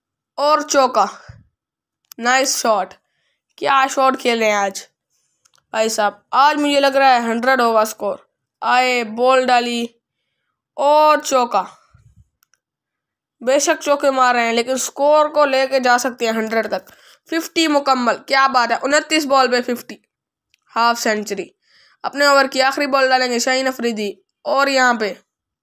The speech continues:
सिंगल ही हुआ है सिर्फ। ओबेन मिसफील्ड कर गई, मिसफील्ड कर दी और यहाँ पे दो स्कोर हो चुका है भाई। मिलते हैं आपको मैदान के अंदर, नाइंटी थ्री स्कोर का टारगेट रहने वाला है।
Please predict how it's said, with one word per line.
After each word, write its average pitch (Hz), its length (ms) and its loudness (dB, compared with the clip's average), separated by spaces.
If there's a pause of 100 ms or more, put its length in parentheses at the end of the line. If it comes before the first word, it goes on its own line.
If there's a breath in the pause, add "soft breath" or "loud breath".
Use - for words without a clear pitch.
(920)
सिंगल 277 400 -2
ही 262 60 -2
हुआ 240 180 2
है 220 80 2
सिर्फ। - 280 -10
ओबेन 302 600 4 (200 loud breath)
मिसफील्ड 254 520 -2
कर 233 140 0
गई, 220 200 -2 (680)
मिसफील्ड 302 640 -2
कर 277 160 0
दी 269 600 -4 (880)
और 269 140 -4
यहाँ 262 260 4
पे 240 140 0
दो 240 200 2
स्कोर 247 280 -2
हो 220 100 0
चुका 214 200 -6
है 202 80 -4
भाई। 247 260 -4 (180)
मिलते 277 300 -4
हैं 285 80 2
आपको 277 240 -2
मैदान 247 320 0
के 262 80 -2
अंदर, 254 220 0
नाइंटी 254 540 -4 (380)
थ्री 254 220 -4
स्कोर 262 260 -2
का 233 120 -4
टारगेट 226 400 0
रहने 214 200 -2
वाला 196 200 -2
है। 180 140 -10